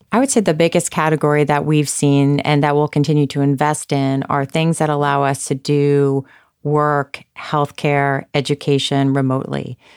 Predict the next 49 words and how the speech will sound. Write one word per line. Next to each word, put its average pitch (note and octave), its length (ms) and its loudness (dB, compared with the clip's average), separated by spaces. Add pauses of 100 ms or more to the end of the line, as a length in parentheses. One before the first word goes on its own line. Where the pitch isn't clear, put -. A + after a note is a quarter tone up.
(100)
So D#3 160 -2
for D3+ 100 -2
example, C#3+ 400 0
we C#3+ 100 4
invest C#3 260 0
in C#3+ 80 0
a C#3 80 0
company C#3 320 -4
called C#3 320 -4
Daily C3 440 0
that C#3 240 -2
is C#3 160 -2
a C#3 40 0
video C#3 380 0
and C3+ 140 -2
audio C3+ 320 0
chat C3+ 400 -6
A C3+ 100 -2
P C#3 220 -4
I - 220 -4
that C3+ 120 -2
you C3 100 -2
can C#3 160 -4
use C3+ 240 0
for C3 120 -8
doctor's C3+ 400 -2
offices, - 560 -6
for C3+ 200 -4
work, C3+ 460 -4
for C3 200 -6
school. - 520 -4 (220)
So D3 320 0
we C#3+ 160 0
continue D#3 320 0
to D3 60 -4
see D3 120 2
platforms C3+ 600 -4
like C3 220 -4
that. C3 340 -2 (340)
We D3+ 180 4
have D3+ 140 0
also D3+ 260 0
seen C#3+ 260 0
all C#3+ 160 0
the C#3 100 -4
challenges C#3+ 520 0
with C#3 100 -2
supply C3+ 320 -2
chains. F#3+ 480 2